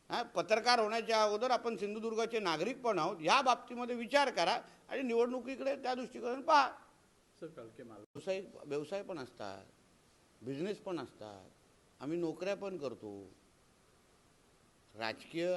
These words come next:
Speaker 1: आणि सामाजिक कामं करण्यासाठी आम्ही एक पक्षाचे कार्यकर्ते राह-, बनतो, पण आमचे स्वतःचे व्यवसायामध्ये अगर कुठल्या तरी, कुठेतरी गुंतवणुकीसाठी, कुठल्या तरी बाकीच्या व्यवसायासाठी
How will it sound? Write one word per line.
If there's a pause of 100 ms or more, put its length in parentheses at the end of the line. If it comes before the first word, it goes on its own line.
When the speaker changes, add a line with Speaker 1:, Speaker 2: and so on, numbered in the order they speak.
Speaker 1:
आणि
सामाजिक
कामं
करण्यासाठी
आम्ही
एक
पक्षाचे
कार्यकर्ते
राह-,
बनतो, (640)
पण
आमचे
स्वतःचे
व्यवसायामध्ये (460)
अगर (300)
कुठल्या
तरी,
कुठेतरी
गुंतवणुकीसाठी, (120)
कुठल्या
तरी
बाकीच्या
व्यवसायासाठी